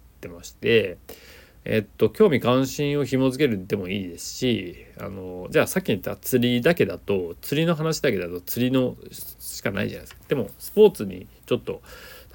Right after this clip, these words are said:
例えて、えー、引き上げてみたり、もっと具体的な話で、魚の種類がいろいろあるよというふうに見せてみたり、その、えー、まあ、バラエティといいますか、様々な視点から、えー、釣りを楽しむことが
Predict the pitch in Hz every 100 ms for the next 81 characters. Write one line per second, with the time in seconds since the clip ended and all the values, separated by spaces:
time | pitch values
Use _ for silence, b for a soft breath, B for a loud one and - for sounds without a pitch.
0 | 107 120 113 - 151 120 - 101 98 92
1 | 90 - - - 147 127 98 95 95 110
2 | 98 - 220 - 110 107 120 120 120 123
3 | 117 123 123 151 190 123 - 110 123 127
4 | 131 135 - 147 - - 92 92 101 -
5 | - - - - - - 98 104 110 101
6 | 101 107 123 - 92 90 90 104 98 -
7 | 147 196 131 - B B B B B B
8 | - 131 123 117 107 107 104 104 104 123
9 | 107 135 135 127 92 98 110 - 98 92
10 | - - 160 180 180 170 160 - 180 170
11 | 170 190 208 147 - 104 - - - -
12 | - - 104 113 139 101 101 104 - 110
13 | 95 - - - 98 127 107